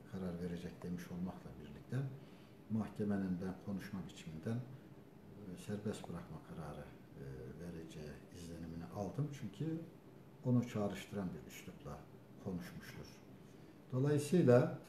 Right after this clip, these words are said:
o zaman şunu sorarlar. Yani madem serbest bırakacaktın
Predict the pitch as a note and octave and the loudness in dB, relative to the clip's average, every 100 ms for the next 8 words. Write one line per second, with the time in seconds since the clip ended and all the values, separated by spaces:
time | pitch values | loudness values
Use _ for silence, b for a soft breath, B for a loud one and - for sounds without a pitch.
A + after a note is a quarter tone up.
0 | - - - - - - D3 C#3 D#3+ F3 | -16 -18 -18 -18 -12 2 6 8 8 6
1 | - E3+ D3 G#2+ F2+ E2 D2 D2 - - | 6 4 4 2 2 -2 -6 -8 -10 -12
2 | - - - - - - - - - - | -16 -18 -16 -16 -16 -18 -18 -18 -18 -8
3 | B2 A2+ A2+ A#2+ A#2 B2+ B2 B2+ B2 B2+ | 0 4 8 8 8 6 4 4 4 4
4 | - G#2 - G2 G2 - - | 2 -2 0 0 -2 -2 -4